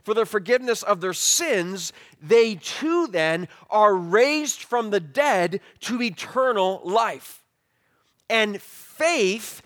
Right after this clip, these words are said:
unites us with Christ in his death, but most gloriously, faith unites us with Christ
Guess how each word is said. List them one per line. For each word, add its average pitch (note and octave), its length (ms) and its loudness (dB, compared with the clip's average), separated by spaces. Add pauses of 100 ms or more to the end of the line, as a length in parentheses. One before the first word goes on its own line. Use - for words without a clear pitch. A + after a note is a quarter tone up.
(260)
unites A#3 800 -2
us G3 320 -4 (120)
with A3 380 -4
Christ A3 560 -2 (400)
in C#4+ 240 0
his A3+ 380 -4
death, D3+ 640 -2 (200)
but A3+ 140 0
most G#3+ 300 0
gloriously, F#3 920 -4 (460)
faith - 600 -2 (240)
unites G#3+ 720 -2
us E3 420 -4
with F#3+ 260 0
Christ F#3+ 680 -4